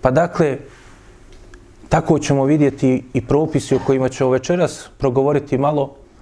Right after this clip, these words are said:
koji su također u ovoj drugoj godini po hidžri. Odmah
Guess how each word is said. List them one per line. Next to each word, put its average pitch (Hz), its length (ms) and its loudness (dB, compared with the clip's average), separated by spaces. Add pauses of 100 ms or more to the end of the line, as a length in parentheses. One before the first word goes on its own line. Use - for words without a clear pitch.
(320)
koji 170 240 2
su 160 140 0
također 160 500 2
u 151 40 2
ovoj 143 160 2
drugoj 147 320 2
godini 139 300 0
po - 160 -4
hidžri. 139 420 -2 (1120)
Odmah 175 460 2